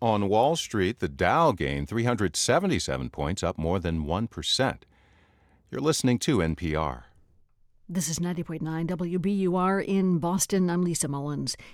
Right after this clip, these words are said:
Speaker 2: An independent investigation into allegations of sexual misconduct by some faculty at the College of the Holy Cross concludes the school lacks official policies and procedures to address professional conduct.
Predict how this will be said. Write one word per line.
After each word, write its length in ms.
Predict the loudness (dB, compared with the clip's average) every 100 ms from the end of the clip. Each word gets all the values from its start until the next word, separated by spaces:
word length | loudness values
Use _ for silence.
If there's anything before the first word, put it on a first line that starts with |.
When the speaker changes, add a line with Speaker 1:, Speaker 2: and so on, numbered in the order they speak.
| 0
Speaker 2:
An 100 | 2
independent 560 | 4 2 4 4 4
investigation 680 | 2 0 -2 -4 -4 -2 -2
into 280 | -2 -4 -4
allegations 640 | -4 -4 -4 -2 -2 -2
of 120 | -2
sexual 420 | -2 -2 -2 -2
misconduct 680 | -2 -2 -2 -2 0 -2 -4
by 140 | -8 -6
some 180 | -6 -6
faculty 640 | -4 -4 -4 -4 -4 -6
at 80 | -8
the 80 |
College 360 | -8 -4 -4 -4
of 60 | -8
the 120 | -8
Holy 280 | -6 -6 -8
Cross 480 | -6 -2 0 -2 -6 -16 -20 -4
concludes 420 | -4 0 0 0
the 100 | 0
school 360 | 0 0 0 0
lacks 420 | 0 -2 -4 -6
official 520 | -8 -2 -2 -2 -8
policies 680 | -8 -4 -2 0 0 -2 -2
and 120 | -4
procedures 680 | -8 -4 -2 -2 -4 -6 -10 -20 -14 -6
to 140 | -4
address 400 | -4 -4 -6 -6
professional 560 | -10 -8 -6 -2 -2 -2
conduct. 600 | -4 -4 -4 -10 -14